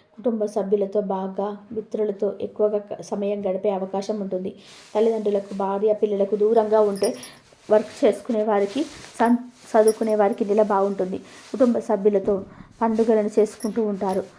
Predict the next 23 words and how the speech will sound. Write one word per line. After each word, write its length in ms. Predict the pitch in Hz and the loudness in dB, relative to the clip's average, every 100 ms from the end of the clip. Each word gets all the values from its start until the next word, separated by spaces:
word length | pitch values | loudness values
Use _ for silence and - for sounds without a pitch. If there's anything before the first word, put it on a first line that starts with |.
| - _ - | -20 _ 0
అలాగే 380 | 220 214 208 208 - - _ | 2 4 2 0 -4 -18 _
పాత 260 | 226 214 220 | 0 2 2
మిత్రులతో 540 | 226 214 214 208 202 196 | 0 0 0 -2 0 0
కలిసి 360 | 208 202 220 214 | 0 -2 0 0
బాగా 320 | 196 202 220 | 0 2 0
సమయం 400 | 226 202 202 214 | 0 -4 -2 0
గడుపుతూ 340 | 190 196 - 202 | 0 0 0 0
ఉంటారు. 340 | 185 175 180 - - - - _ _ | 0 -2 -2 -6 -20 -20 -20 _ _
దాంపత్య 520 | 196 220 233 233 240 214 | 2 4 6 4 4 2
జీవితం 320 | 220 208 214 | 4 4 4
గడిపే 280 | 214 190 220 | 4 2 2
వారికి 360 | 202 190 196 214 - - - - | 4 2 0 -6 -8 -16 -12 0
నెల 200 | 214 220 | 2 2
మిశ్రమంగా 560 | 214 202 226 208 202 214 | 0 -2 -2 0 4 6
ఉంటుంది. 360 | 208 185 196 - - - | 6 4 -2 -4 -8 -10
కొన్ని 240 | - 220 226 | 0 2 2
సమస్యలు 480 | 233 208 208 226 208 | 2 0 0 2 4
ఎదురవుతూ 420 | 196 202 202 220 | 6 6 6 4
ఉంటాయి. 320 | 208 190 185 - - - - | 2 0 0 -4 -16 -20 -8
ముఖ్యంగా 440 | 240 247 208 208 | 0 2 6 6
మేషరాశికి 560 | 208 196 220 208 214 202 | 4 4 2 2 -2 -2
చెందిన 320 | 208 202 208 | 0 0 0
మగవారు 480 | 196 214 208 202 | 0 2 4 4